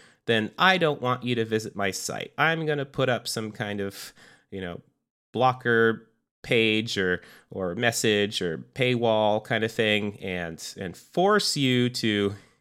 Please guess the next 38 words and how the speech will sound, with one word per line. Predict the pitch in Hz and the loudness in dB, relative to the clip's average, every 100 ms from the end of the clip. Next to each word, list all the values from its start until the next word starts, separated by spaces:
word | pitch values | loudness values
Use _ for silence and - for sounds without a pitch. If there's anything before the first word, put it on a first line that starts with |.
| _ | _
either | 120 117 110 98 98 - _ | -4 0 2 2 2 -2 _
show | - 139 131 | -2 2 2
all | 127 | 2
my | 123 | 0
ads | 107 117 120 120 | 2 4 2 0
and | 101 98 - | -6 -8 -2
load | 120 117 | 0 2
all | 110 | 2
my | 107 | 0
trackers | - 101 101 101 98 101 | 2 0 0 -2 -2 -4
or, | 90 85 82 - - - | -4 -4 -6 -10 -12 -8
or | 101 | 0
pay | 131 | 2
me | 123 117 | 4 2
a | |
subscription | 113 104 - 98 - | 0 -6 -6 -6 -6
or | 92 | -6
whatever." | 85 - - _ _ _ _ _ | -6 -8 -12 _ _ _ _ _
And | 185 | 2
that's | 247 285 | 2 2
fine. | 190 170 208 277 _ - | 0 2 0 -4 _ -8
A-, | 151 160 | -4 -2
as | 170 | -2
the | 175 | 0
website | 170 180 - 160 | 0 2 0 2
operator, | 143 160 180 175 | 2 2 0 2
you | 147 135 | 0 0
have | 120 113 | 0 0
that | 117 - | 0 0
right. | 113 - _ _ _ _ - | -2 -2 _ _ _ _ -10
You | |
totally | 135 147 151 156 | 0 2 4 4
have | 156 | 2
that | 160 160 | 0 -2
right. | 220 - - | -2 -2 -4
You | 127 | -4
can | 147 147 | -4 -6
say, | 143 190 160 120 127 | -2 2 4 2 0